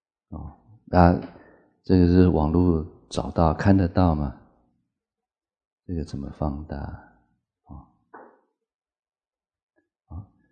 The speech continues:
这个是佛陀中的这个佛陀，哈，旁边这一个呢，哦，这个举了一个铁锤，那个有没有？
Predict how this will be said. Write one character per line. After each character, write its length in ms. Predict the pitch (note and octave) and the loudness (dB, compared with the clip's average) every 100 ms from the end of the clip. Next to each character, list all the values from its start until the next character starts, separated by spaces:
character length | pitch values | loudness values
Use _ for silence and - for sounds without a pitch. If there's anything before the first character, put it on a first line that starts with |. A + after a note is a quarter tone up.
| _ _ | _ _
这 240 | - A#2 B2+ | 6 10 12
个 100 | G2 | 10
是 160 | G2 | 6
佛 260 | F2+ E2+ D#2+ | 2 2 2
陀 240 | E2+ D#2 | 2 -2
中 500 | D2 F2+ F2 F2 B2 | 0 2 2 0 -6
的 500 | E2+ D#2+ D2+ D2 C#2+ C#2 B1+ _ _ _ | -8 -6 -4 -6 -8 -12 -16 _ _ _
这 140 | - E2 | -10 -6
个 160 | D2 | -6
佛 260 | D2 - C2+ | -6 -4 -4
陀， 340 | - C2+ C#2 D#2+ | -4 -14 -14 -10
哈， 280 | D#2 C2+ - - _ - _ _ | -10 -10 -12 -20 _ -20 _ _
旁 240 | D2+ E2 | 2 4
边 240 | F2 F#2 F#2 | 6 6 6
这 140 | F2+ | 4
一 200 | F2 F2 | 4 4
个 160 | F2+ D2 | 0 -4
呢， 160 | D2 C#2+ - _ _ _ _ _ _ _ _ _ _ _ _ _ - | -6 -12 -18 _ _ _ _ _ _ _ _ _ _ _ _ _ -20
哦， 240 | D2 D2+ - _ _ _ _ _ _ _ _ _ - | -16 -16 -18 _ _ _ _ _ _ _ _ _ -8
这 180 | E2 E2+ | -4 -4
个 80 | D#2 | -6
举 300 | - D2 C#2+ | -2 2 4
了 120 | D2 | 4
一 80 | D#2+ | 4
个 100 | E2 | 2
铁 280 | - D#2+ C#2 | 0 2 2
锤， 360 | - D2 C2 | 2 0 0
那 220 | C#2+ D2 D2+ | 2 0 0
个 60 | |
有 100 | C#2+ | -4
没 80 | |
有？ 40 | C2+ | -6